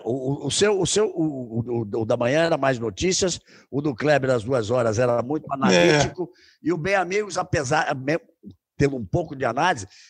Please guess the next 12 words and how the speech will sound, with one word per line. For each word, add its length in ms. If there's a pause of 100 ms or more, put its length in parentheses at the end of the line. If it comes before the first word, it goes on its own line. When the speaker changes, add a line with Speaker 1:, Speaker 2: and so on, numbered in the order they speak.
Speaker 1:
era, 220
sempre 320
teve 200
a 40
entrevista 760 (240)
e 60
sempre 240
foi 120
uma 140 (200)
tribuna 580
do 80
esporte. 580